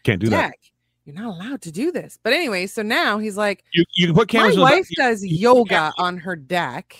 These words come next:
Speaker 1: Yep, you can put cameras in the back of your house facing
Speaker 2: You
Speaker 1: your
Speaker 2: can't
Speaker 1: backyard, but they can,
Speaker 2: Yeah.
Speaker 1: they cannot go, they cannot see anything beyond that fence line.
Speaker 2: Right. So, but now, I don't know if the law is the same in the States. Is it the same in the States? I would imagine it is.
Speaker 1: I'm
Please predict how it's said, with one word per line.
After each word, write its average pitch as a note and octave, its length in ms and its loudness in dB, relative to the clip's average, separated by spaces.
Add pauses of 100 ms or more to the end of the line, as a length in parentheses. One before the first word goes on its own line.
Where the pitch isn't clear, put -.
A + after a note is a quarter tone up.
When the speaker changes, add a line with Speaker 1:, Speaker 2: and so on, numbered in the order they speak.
(160)
Speaker 1:
Yep, D3+ 180 0
you D#3 120 0
can D3+ 80 2
put G3+ 140 2
cameras G3+ 280 0
in F3+ 40 0
the E3 60 0
back D#3+ 200 0
of - 40 -6
your C#3 160 2
house D#3+ 460 -2 (400)
facing D#3 420 -2
Speaker 2:
You C3+ 100 2
Speaker 1:
your - 20 2
Speaker 2:
can't C3+ 160 -2
Speaker 1:
backyard, D3 220 -2
but C3 140 -4
they C3 140 0
can, C3+ 220 0
Speaker 2:
Yeah. - 120 -4
Speaker 1:
they B2+ 120 0
cannot C3 520 -2
go, C3 200 -2
they B2 180 -2
cannot B2 460 -2
see - 280 -10 (160)
anything D#3 580 -2
beyond A2 280 -4
that A2 140 -6
fence G#2 240 -8
line. A1+ 180 -14 (480)
Speaker 2:
Right. E3+ 580 -10 (220)
So, F3+ 440 -4
but G#3 240 -2 (540)
now, A#3 220 2
I A3+ 80 4
don't D4 120 0
know C#4 100 -2
if - 80 -16
the A3 100 -4
law G3+ 160 2
is G3 140 -4
the F3+ 60 -16
same F#3+ 260 -10
in E3 40 -12
the D#3+ 60 -12
States. C#3 340 -12
Is C#3 120 -16
it C#3+ 100 -20
the - 60 -16
same E4+ 220 -10
in G#4 60 -12
the F#4+ 40 -16
States? G4 280 -10
I G#3 100 -4
would D#3+ 100 -6
imagine F#3+ 420 -8
it C3 100 -10
is. D#4 260 -6
Speaker 1:
I'm - 80 -14